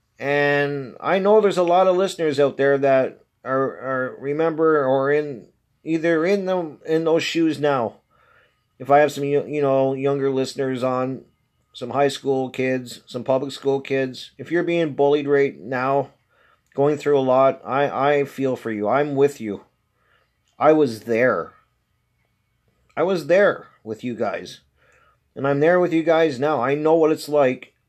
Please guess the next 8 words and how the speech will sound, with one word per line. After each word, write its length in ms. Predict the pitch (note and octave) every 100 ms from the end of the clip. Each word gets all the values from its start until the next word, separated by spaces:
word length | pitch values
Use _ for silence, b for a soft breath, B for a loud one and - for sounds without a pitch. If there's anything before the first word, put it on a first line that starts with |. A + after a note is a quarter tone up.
| _ _
to 80 | -
be 300 | C3+ B2+ A#2+ _ -
bullied 540 | D3 D#3+ E3 F3 E3+ _ _ _ _ _ _ _ _ _ _
and 600 | A#2+ A#2+ A#2+ A2+ A2 G#2 _ _ _ -
teased, 720 | - E3 E3+ F3 E3+ - - _ - D#2+
fucking 440 | - C#3 - F#2 -
picked 320 | - E3+ F3
on, 540 | E3+ E3 E3 E3 E3